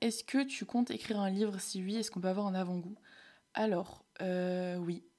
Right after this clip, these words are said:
bien sûr, je suis en train. Je vous l'ai déjà teasé un petit peu à droite à gauche sur Insta. Je suis en train. Comme je l'ai dit, j'ai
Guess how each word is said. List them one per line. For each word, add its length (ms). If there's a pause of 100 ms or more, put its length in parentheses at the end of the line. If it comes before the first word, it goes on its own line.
(120)
bien 220
sûr, 440
je 140
suis 300
en 100
train. 360
Je 80
vous 100
l'ai 100
déjà 260
teasé 340
un 120
petit 280
peu 360
à 100
droite 280
à 80
gauche 240
sur 220
Insta. 420 (720)
Je 80
suis 80
en 100
train. 340 (920)
Comme 160
je 80
l'ai 120
dit, 200
j'ai 240